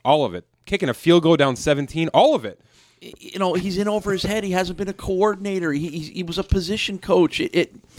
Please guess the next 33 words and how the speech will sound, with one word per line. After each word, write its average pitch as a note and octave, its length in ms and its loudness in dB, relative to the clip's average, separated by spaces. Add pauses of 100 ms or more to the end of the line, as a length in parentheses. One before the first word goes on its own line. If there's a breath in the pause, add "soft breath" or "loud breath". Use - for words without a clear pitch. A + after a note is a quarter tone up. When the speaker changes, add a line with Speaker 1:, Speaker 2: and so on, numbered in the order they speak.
(420 loud breath)
Speaker 2:
and, G3 160 2
and G#3 100 2
again, G#3+ 300 0
the, D3+ 140 0
the, E3 240 0
the, - 340 -6 (140)
i-, D#3 180 -2
if, - 300 -4
if D3+ 160 -4
what E3 180 0
you D#3+ 140 0
read E3+ 320 -4
is D3 160 2
correct, F3+ 640 -2 (380)
they E3 160 0
hired E3+ 320 2
him E3+ 80 -2
because E3 300 0
of D#3 80 -6
his C#3+ 140 -2
relationship D#3+ 560 -2
with E3 120 0
Mayfield. F#3+ 420 0
Speaker 1:
Yeah. G#3 220 2
Speaker 2:
So G3+ 160 0
they G3 120 4
were G#3 280 4
overly B3+ 640 2
all D#3 320 4
in D#3 160 2
on C#3 160 -4
Baker C3 320 -2
Mayfield. A#2+ 640 -10